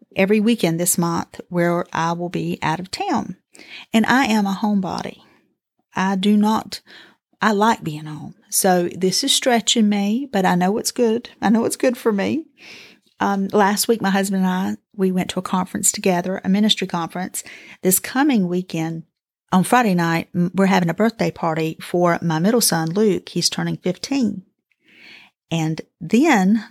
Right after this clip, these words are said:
the next day, on Saturday, I am leaving with my youngest son, Caleb, to go to a Rubik's Cube competition, which he is super excited about. He has been searching for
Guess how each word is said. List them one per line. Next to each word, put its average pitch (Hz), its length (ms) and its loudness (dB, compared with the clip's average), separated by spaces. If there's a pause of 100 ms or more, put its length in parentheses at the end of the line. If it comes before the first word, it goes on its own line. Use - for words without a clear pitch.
the 185 80 4
next - 300 0
day, 208 360 2
on 175 140 -2
Saturday, 196 720 -2 (480)
I 175 240 0
am 185 240 4
leaving 220 680 0 (460)
with 190 300 0
my 175 220 2
youngest 202 500 2
son, 165 480 -2
Caleb, 180 560 0 (320)
to - 80 2
go 180 200 4
to 175 300 -2
a 170 80 -2
Rubik's 247 460 0
Cube 151 240 -4
competition, - 720 -8
which 160 200 -4
he 226 120 0
is 226 140 0
super 277 440 2
excited - 440 -6
about. - 420 -12 (420)
He 214 200 2
has 202 200 2
been 185 280 2 (180)
searching 233 540 2
for 165 560 -6